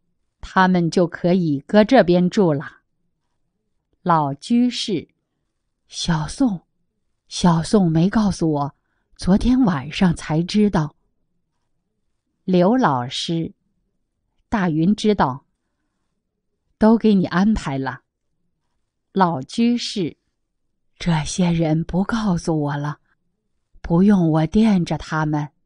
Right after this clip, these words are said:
我就寻思：哎呀，都搁地上，多凉啊。那帮孩子吧，都是守口如瓶。我一问，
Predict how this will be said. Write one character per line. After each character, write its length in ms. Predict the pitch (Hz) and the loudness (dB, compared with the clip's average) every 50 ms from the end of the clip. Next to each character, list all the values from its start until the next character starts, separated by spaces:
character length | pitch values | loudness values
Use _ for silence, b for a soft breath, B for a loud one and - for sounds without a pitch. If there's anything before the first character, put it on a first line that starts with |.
| _ _ _ _ _ _ _ _ _ _ _ _ _ _ _ _ _ _ _ _ _ | _ _ _ _ _ _ _ _ _ _ _ _ _ _ _ _ _ _ _ _ _
我 200 | _ - 165 151 | _ -8 -8 -6
就 200 | 156 - 170 165 | -4 -2 -2 -2
寻 380 | 160 - - - 151 156 165 180 | -2 -2 -4 -4 -2 -2 -2 -2
思： 240 | 175 - - 156 156 - _ _ _ _ _ _ _ _ | -4 -4 -6 -6 -6 -8 _ _ _ _ _ _ _ _
哎 220 | - - 180 170 160 | -6 -2 0 0 0
呀， 340 | 151 160 156 151 143 - _ _ _ _ _ _ _ _ _ _ _ _ _ _ _ _ _ _ _ _ _ _ _ _ _ | 0 -2 -2 -4 -6 -10 _ _ _ _ _ _ _ _ _ _ _ _ _ _ _ _ _ _ _ _ _ _ _ _ _
都 260 | - 185 180 175 175 | 0 2 2 2 2
搁 220 | 170 - 208 202 208 | 2 2 2 2 2
地 340 | - 277 269 254 214 156 | 4 2 2 2 2 -2
上， 260 | 143 - - - - - _ _ _ _ _ _ _ | -4 -4 -8 -8 -10 -12 _ _ _ _ _ _ _
多 260 | - 202 202 208 226 | -4 -2 0 0 0
凉 480 | 220 208 185 175 156 151 147 147 165 175 | 0 2 2 0 0 0 -2 -4 -2 -2
啊。 220 | 175 170 165 - _ _ _ _ _ _ _ _ _ _ _ _ _ _ _ _ _ _ _ _ _ _ _ _ _ _ _ _ _ _ _ _ _ - | -2 -2 -4 -6 _ _ _ _ _ _ _ _ _ _ _ _ _ _ _ _ _ _ _ _ _ _ _ _ _ _ _ _ _ _ _ _ _ -4
那 280 | 190 196 196 185 170 | -2 0 0 0 0
帮 200 | - 180 185 196 | -2 -2 -2 -2
孩 360 | 190 - - 180 170 170 190 | -2 -4 -4 -2 -2 -2 -2
子 180 | 196 - - 185 | -2 -2 -4 -4
吧， 280 | 160 - 170 170 160 - _ _ _ _ _ _ _ _ _ _ _ _ _ _ _ _ _ _ _ _ _ _ _ - | -2 -2 -2 -4 -4 -8 _ _ _ _ _ _ _ _ _ _ _ _ _ _ _ _ _ _ _ _ _ _ _ -2
都 300 | - 175 170 170 175 165 | 0 2 2 2 2 0
是 180 | - - 170 | -2 -2 -4
守 360 | 151 - - 170 165 180 214 | -4 -4 -4 -4 -4 -2 -4
口 360 | 220 - - - - 147 147 151 | -4 -6 -8 -8 -6 -6 -4 -4
如 240 | 156 160 170 190 202 | -2 0 0 -2 -2
瓶。 460 | - - - - 165 165 175 180 175 _ _ _ _ _ _ _ _ _ _ _ _ _ _ _ _ _ _ _ _ _ _ _ _ _ - | -4 -8 -6 -2 0 0 0 0 -2 _ _ _ _ _ _ _ _ _ _ _ _ _ _ _ _ _ _ _ _ _ _ _ _ _ -4
我 120 | 165 156 151 | -2 -2 -2
一 200 | 147 156 165 180 | -2 0 0 0
问， 380 | 196 202 226 220 185 170 147 | 2 2 2 2 2 0 -2